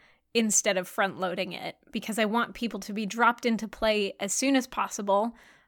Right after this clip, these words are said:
but while also feeling like they've been, been given enough, like, grounding to feel like they know what this world looks like.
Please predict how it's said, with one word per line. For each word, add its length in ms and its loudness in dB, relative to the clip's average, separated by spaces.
but 240 4
while 160 4
also 240 2
feeling 300 -2
like 160 -2
they've 180 0
been, 400 -2
been 200 0
given 280 0
enough, 320 -2
like, 220 -4
grounding 720 -2
to 580 -2
feel 300 -4
like 240 -4
they 180 -2
know 160 -2
what 140 -4
this 220 -6
world 220 -6
looks 220 -10
like. 380 -10